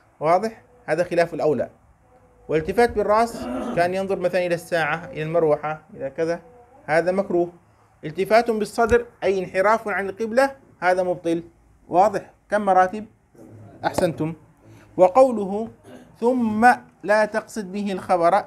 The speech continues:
إشارة إلى الشرط السابع وهو ألا يقصد بالسلام الخبر فقط،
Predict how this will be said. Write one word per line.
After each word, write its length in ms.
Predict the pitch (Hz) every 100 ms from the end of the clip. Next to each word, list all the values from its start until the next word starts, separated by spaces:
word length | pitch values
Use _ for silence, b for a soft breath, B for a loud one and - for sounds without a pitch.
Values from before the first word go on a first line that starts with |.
| 175
إشارة 360 | 170 208 208
إلى 160 | 196 180
الشرط 320 | 175 196 196
السابع 640 | 185 - 190 175 165 226 - b b b b _ - -
وهو 440 | 240 202 156 110 - _ -
ألا 480 | 220 240 220 196 185
يقصد 500 | 220 247 - 202 196
بالسلام 680 | 185 190 190 185 214 233
الخبر 580 | 214 180 - 247 226 180
فقط، 360 | 170 165 131